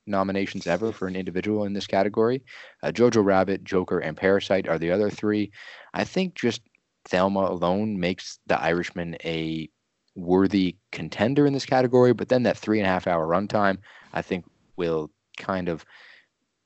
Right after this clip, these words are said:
sad, sadly enough, kind of turn some people away from voting for it in this category. So I think that this category might be one of the ones that is completely up in the air. I don't quite know who's taking it.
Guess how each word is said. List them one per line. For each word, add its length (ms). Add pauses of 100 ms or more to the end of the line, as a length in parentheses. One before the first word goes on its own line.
(120)
sad, 500
sadly 360
enough, 380 (240)
kind 180
of 60
turn 200
some 160
people 200
away 180
from 180
voting 320
for 240
it 80
in 200
this 160
category. 600 (300)
So 160
I 80
think 240
that 180
this 140
category 460
might 320
be 100
one 180
of 40
the 80
ones 260
that 140
is 120
completely 560
up 120
in 80
the 140
air. 140
I 100 (100)
don't 220
quite 260
know 160
who's 180
taking 280
it. 120